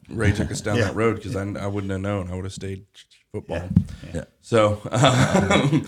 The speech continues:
Speaker 2: We can go back there too.
Speaker 1: Yeah, yeah,
Speaker 3: Well,
Speaker 1: yeah. No,
Speaker 3: and
Speaker 1: we
Speaker 3: all of us have more to our lives, but it is
Speaker 2: Right.
Speaker 3: interesting
Speaker 1: No,
Speaker 3: because when people
Speaker 1: exactly.
Speaker 3: look at, at me or, or Steve in particular with what we've done, "Oh, you're a sports writer, it's great, let's talk football."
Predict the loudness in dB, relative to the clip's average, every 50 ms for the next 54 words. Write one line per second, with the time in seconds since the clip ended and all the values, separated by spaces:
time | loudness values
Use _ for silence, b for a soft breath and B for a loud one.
0 | -2 0 0 2 2 2 2 2 2 2 2 2 2 2 2 0 0 2 4 6
1 | 6 6 6 6 4 6 6 6 8 8 8 6 6 6 6 6 6 8 8 8
2 | 8 8 6 4 4 4 4 6 6 6 6 6 6 6 4 4 4 4 4 6
3 | 4 4 2 -2 0 2 4 6 6 6 6 6 6 6 6 6 4 2 2 4
4 | 4 4 4 4 4 4 4 4 4 4 2 2 2 4 6 4 4 4 0 -2
5 | -2 -2 -2 -2 -2 -2 0 2 4 4 6 4 2 2 2 0 0 -2 -4 -4
6 | -4 -4 -4 -2 2 4 4 4 4 4 0 -2 -2 -4 -4 -2 -4 -4 -2 -2
7 | -2 -4 -2 -2 -4 -2 0 0 2 2 2 2 0 0 2 2 2 2 0 0
8 | -4 -6 -4 -4 -4 -4 -2 -4 -4 -4 -4 -6 -8 -6 -6 -6 -6 -6 -8 -8
9 | -8 -8 -10 -10 -8 -8 -8 -6 -6 -8 -8 -8 -10